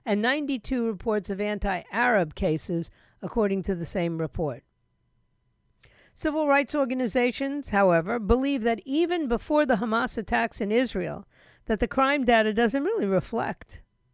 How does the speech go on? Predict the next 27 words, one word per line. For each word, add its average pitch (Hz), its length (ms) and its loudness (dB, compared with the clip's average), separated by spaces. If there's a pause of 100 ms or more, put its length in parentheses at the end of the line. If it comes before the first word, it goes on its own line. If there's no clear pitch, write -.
(120)
what's 240 220 2
going 226 320 2
on, 233 320 -2 (320)
because 269 400 -2 (320)
there's 254 340 -2
a, 254 300 -2
a, 220 240 0
a 240 120 0
lack 262 460 -2
of 202 160 -6
reporting, 302 500 0
a 190 60 0
lack 226 300 2
of 247 100 -4
participation 233 1160 0 (420)
by 247 160 4
local 262 360 2
police 277 380 0
departments, 208 880 -2 (920)
and 254 160 2
there's 254 280 2
an 233 240 0 (160)
internalized 294 1200 -2
fear 147 600 -6 (560)
among 285 320 2
certain 285 340 -2
populations. 262 1040 0